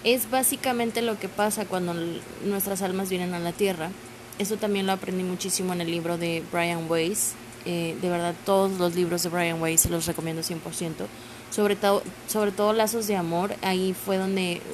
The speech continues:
pude entender un poco más. También habla mucho acerca de vidas pasadas y de cómo nuestra, nuestra alma vuelve a experimentar la vida repetidas veces.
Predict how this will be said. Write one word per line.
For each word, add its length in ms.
pude 160
entender 380
un 100
poco 260
más. 380
También 240
habla 200
mucho 280
acerca 300
de 80
vidas 280
pasadas 560
y 60
de 100
cómo 240
nuestra, 400
nuestra 500
alma 280
vuelve 320
a 20
experimentar 640
la 100
vida 200
repetidas 580
veces. 340